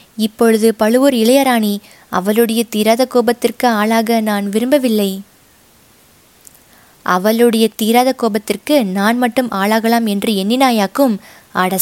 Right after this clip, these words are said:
சண்டாளா!" என்று கூறி கரிகாலர் இடையிலிருந்த கத்தியை உருவினார். வந்தியத்தேவன் பயந்து போனான். ஆழ்வார்க்கடியானுடைய வாழ்வு அன்றோடு முடிந்தது என்று எண்ணினான். மிக்க நயத்துடன்,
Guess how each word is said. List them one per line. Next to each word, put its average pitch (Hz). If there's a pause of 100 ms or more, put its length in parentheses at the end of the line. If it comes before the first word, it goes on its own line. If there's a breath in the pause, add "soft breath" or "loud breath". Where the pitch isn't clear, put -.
சண்டாளா!" 254 (600 soft breath)
என்று 269
கூறி 214
கரிகாலர் 202 (220)
இடையிலிருந்த 262
கத்தியை 208
உருவினார். 196 (380 loud breath)
வந்தியத்தேவன் 202 (140)
பயந்து 202
போனான். 202 (340 loud breath)
ஆழ்வார்க்கடியானுடைய 240
வாழ்வு 190 (100)
அன்றோடு 220
முடிந்தது 226
என்று 202
எண்ணினான். 208 (340 loud breath)
மிக்க 208
நயத்துடன், 226